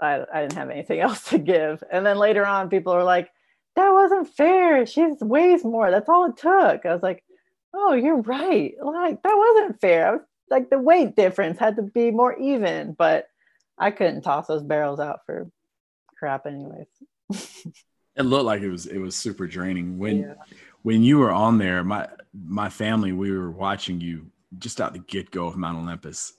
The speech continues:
Speaker 2: And I was like, "She's going up against Claressa Shields. This is gonna be really tough." And you were like, bam, right out the get-go and
Speaker 1: <laughs>
Speaker 2: jumping over the hurdles. And it was just, it's amazing. If, if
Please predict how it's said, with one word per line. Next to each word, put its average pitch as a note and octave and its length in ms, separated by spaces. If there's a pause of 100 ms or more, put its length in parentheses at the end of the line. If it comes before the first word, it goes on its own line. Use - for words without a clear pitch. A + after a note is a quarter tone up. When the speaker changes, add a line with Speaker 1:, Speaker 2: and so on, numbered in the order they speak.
(100)
Speaker 2:
And F2 360 (380)
I G#2 100
was F#2 140
like, E2+ 200
"She's - 220
going F2 220
up E2 120
against E2 240
Claressa E2+ 280
Shields. F2 360
This F#2+ 140
is - 40
gonna E2+ 220
be D#2+ 320 (460)
really F#2+ 180
tough." F#2 260 (300)
And G#2 240
you D3 480
were F2+ 580
like, E2 460 (640)
bam, F#2 400
right A2+ 120
out A2+ 140
the G#2+ 80
get-go F#2+ 440
and G#2 260
Speaker 1:
<laughs> G#2 60
Speaker 2:
jumping A#2 260
over G#2+ 120
the G2 100
hurdles. G2+ 400
And A2+ 180
it - 40
was F3 80
just, C#3 280
it's C3 140
amazing. A2+ 420
If, G2+ 240
if G#2+ 240